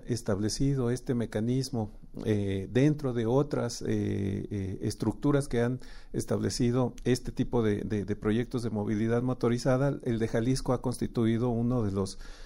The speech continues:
de los mejores, este, organizados, estructurados y que ha permitido a diferentes sectores sociales tener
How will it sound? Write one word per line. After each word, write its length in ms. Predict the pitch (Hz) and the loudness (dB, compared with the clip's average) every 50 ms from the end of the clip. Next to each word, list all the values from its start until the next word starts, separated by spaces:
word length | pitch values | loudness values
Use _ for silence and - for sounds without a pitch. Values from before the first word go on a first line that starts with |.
| - - - - - - | -12 -12 -12 -12 -8 0
de 120 | - 120 120 | 2 4 4
los 220 | 117 117 113 117 | 4 4 2 4
mejores, 540 | 120 117 113 - - 143 139 151 147 143 139 | 4 2 2 4 6 6 6 6 6 4 2
este, 800 | 139 127 - 131 120 113 113 - - - 131 117 113 107 107 110 | 2 0 2 2 2 2 2 0 0 2 4 4 4 4 2 2
organizados, 880 | - 120 120 113 110 117 113 113 113 117 120 139 127 131 135 135 - 127 | 4 4 4 6 6 4 4 4 2 6 6 6 8 6 6 2 0 -2
estructurados 880 | 117 - - 110 110 - - - 139 123 123 120 117 131 147 143 - | -2 -2 -2 -2 -2 -2 2 2 4 4 4 4 4 2 0 0 0
y 60 | 117 | -2
que 140 | - - 113 | 4 6 6
ha 120 | 107 107 - | 6 6 6
permitido 800 | 135 123 131 143 147 147 147 - 139 123 117 131 143 143 - - | 2 2 2 2 0 0 0 2 2 2 4 2 2 2 0 -2
a 180 | 104 101 98 | -2 0 0
diferentes 640 | 101 113 117 - 131 117 113 127 135 139 139 160 131 | 0 0 2 4 4 6 6 6 4 4 2 2 0
sectores 420 | 135 113 - - 123 117 120 123 | 0 -2 0 2 2 2 2 2
sociales 580 | 117 135 131 - 135 120 117 113 127 143 139 - | 0 -2 -2 0 2 2 2 2 2 0 0 0
tener 380 | - 110 107 120 131 143 143 | 0 2 2 4 4 4 4